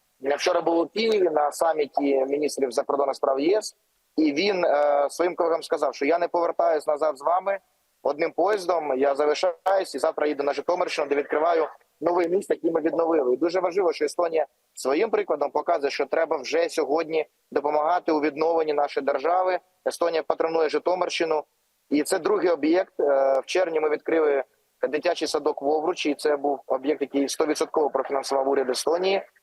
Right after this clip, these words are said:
Новий сучасний дитячий садок. Вже сьогодні туди ходять вісімдесят діток. До кінця року буде друга черга, ще вісімдесят діток. Ну і тут сьогодні в Малині ми відкрили цей міст. І ви бачите, що це важливо, це символічно, місто об'єднує. Ну і звичайно, що,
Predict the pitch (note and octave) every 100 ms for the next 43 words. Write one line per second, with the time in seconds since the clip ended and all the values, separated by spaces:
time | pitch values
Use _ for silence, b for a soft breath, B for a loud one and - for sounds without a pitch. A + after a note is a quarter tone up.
0 | - D3 D#3+ D3 D#3+ D3+ C#3+ D3 C#3+ C3
1 | C#3+ F#3 G#3+ _ - - - C#3 F3 E3+
2 | D#3+ D3+ C#3+ C#3+ - C#3+ C3 C3+ C#3+ C3
3 | C#3+ C3+ D#3 F#3+ G#3 _ _ _ - B2
4 | C#3 D#3+ E3+ D#3+ D#3 D3 D3 D#3+ D3 C#3+
5 | D3 C3 C3 F#3+ G#3 F#3 F3 E3+ D#3+ D#3
6 | - _ _ - A3+ F#3+ - B3 - E3
7 | G3+ F#3 D3+ E3 G3 F#3 D#3 D#3 D#3+ E3
8 | D#3+ D3+ D#3 F3 A3 - D3+ D3+ D3+ F3
9 | F3 D#3+ D3 - C#3 E3+ D#3 C#3+ F3+ G#3
10 | F#3+ - _ - F3 F3+ E3+ D#3 D#3 E3
11 | G3 G#3 G#3 _ _ - D#3+ F3 D#3+ C#3+
12 | D#3+ G3 F3+ D#3+ D#3+ A3 F#3+ D#3+ E3+ -
13 | F#3+ F#3 D#3+ D3 - D3+ C#3+ C#3